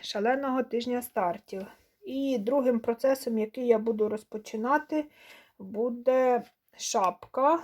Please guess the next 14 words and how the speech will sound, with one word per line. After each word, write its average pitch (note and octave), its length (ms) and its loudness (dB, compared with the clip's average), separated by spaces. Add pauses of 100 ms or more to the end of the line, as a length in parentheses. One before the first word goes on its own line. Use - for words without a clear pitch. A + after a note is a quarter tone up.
(120)
Не A3+ 140 -2
зовсім A3 420 0
очікувана, D4+ 800 -2
але A#3 400 2
мені A#3+ 280 0
потрібна A3 580 -4
на G#3 160 -2
кінець G#3+ 540 -4
місяця G#3+ 720 -4 (520)
шапка. C4 680 0 (440)
Така F#3+ 500 -4
весняна, A3 640 0
не G#3 140 0
тепла. D#4+ 600 2